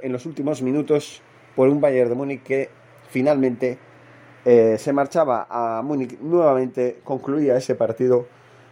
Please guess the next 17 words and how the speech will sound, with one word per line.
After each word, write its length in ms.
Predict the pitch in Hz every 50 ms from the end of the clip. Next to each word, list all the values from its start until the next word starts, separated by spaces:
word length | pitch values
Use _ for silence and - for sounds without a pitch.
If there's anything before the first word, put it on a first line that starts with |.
| _
con 180 | - 139 151 175
un 80 | 190
empate 460 | 175 147 139 127 156 151 - - 90 - - _ _ _ _ _ _ _ _ _ _ _ _ _ _ _ _ _ _ _ _ _ - - - _ _ _ - - - - - -
que 120 | - 139
no 160 | 147 175 208 208
resolvía 640 | 180 147 147 139 - 147 131 135 135 156 143 123 120
nada, 360 | 147 165 135 98 82 80 - _ _ _ _ _ _ _ _
porque 520 | - 123 117 - - 123 123 120 120 - - -
el 180 | 127 127 127
valor 300 | 117 135 151 170 165 156
doble 240 | 147 165 156 143 139
de 80 | 131 123
los 180 | 123 117 113
goles 300 | 120 135 127 120 113 - -
en 120 | 120 117
campo 240 | 113 135 131 123 127
contrario 480 | 117 117 104 98 - 147 - 104 92